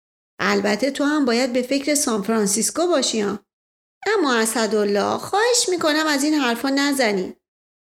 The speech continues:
اسدالله میرزا ابروها را بالا برد و گفت:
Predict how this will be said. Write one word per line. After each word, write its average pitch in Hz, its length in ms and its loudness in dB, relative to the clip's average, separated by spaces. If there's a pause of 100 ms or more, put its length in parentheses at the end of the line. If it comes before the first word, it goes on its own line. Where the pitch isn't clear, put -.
(300)
اسدالله 320 580 0
میرزا 285 600 0
ابروها 214 540 0
را 233 140 2
بالا 214 400 0
برد 226 260 0
و 220 60 2
گفت: 220 260 -2